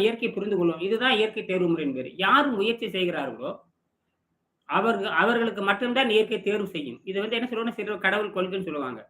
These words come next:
அதெல்லாம் கிடையாது. மனிதன் தன்னோட சொந்த முயற்சியில மேல வர்றது. சொந்த முயற்சியில வே-,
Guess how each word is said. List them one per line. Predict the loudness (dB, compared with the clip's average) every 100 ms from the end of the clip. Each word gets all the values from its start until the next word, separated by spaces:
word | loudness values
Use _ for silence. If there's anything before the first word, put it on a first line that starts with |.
| _ _ _ _ _ _ _ _ _ _ -6
அதெல்லாம் | 0 2 2
கிடையாது. | 0 -2 -4
மனிதன் | -4 -2 -4
தன்னோட | -4 -4 -4
சொந்த | 0 4 4
முயற்சியில | 4 2 0 0 2
மேல | 2 2
வர்றது. | -4 -8 -14 _ _ _ _ _ _ _ _ _ _ _ _ -2
சொந்த | 0 6 6
முயற்சியில | 6 2 0 2
வே-, | 2